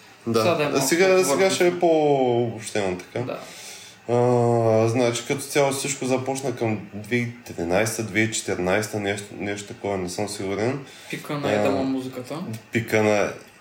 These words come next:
Speaker 1: И Д М музиката, да.
Speaker 2: Да.
Speaker 1: А, едно приятелче, Степа, шаут-аут на Степа също, ми, а,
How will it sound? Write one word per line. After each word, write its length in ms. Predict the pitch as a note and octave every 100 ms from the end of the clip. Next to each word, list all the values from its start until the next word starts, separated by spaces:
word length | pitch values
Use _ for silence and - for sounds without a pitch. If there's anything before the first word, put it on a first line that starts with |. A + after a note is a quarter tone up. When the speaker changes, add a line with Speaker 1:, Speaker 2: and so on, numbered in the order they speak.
| -
Speaker 1:
И 100 | G#2+
Д 200 | G#2 G2
М 80 | G2+
музиката, 560 | G2+ G2 - G2 F#2+
да. 240 | F2+ F#2+ A#2
Speaker 2:
Да. 200 | - - D#3+ - - -
Speaker 1:
А, 60 | - G#2 G2+ G2 G2 G2 F#2+ G2 G2 F#2 - -
едно 300 | G2 A2 G#2+
приятелче, 580 | G#2+ G#2 G2 G2+ G2+ B2+
Степа, 440 | B2 - F#2 G#2 A2+ - - -
шаут-аут 460 | - F2+ F2+ F2+
на 80 | F2
Степа 340 | F2 F#2 - F2
също, 420 | - F2 - - - - - - - -
ми, 360 | A#2 C#3 D3 D3 F2+ -
а, 540 | A2 A2 G#2+ G#2+ G#2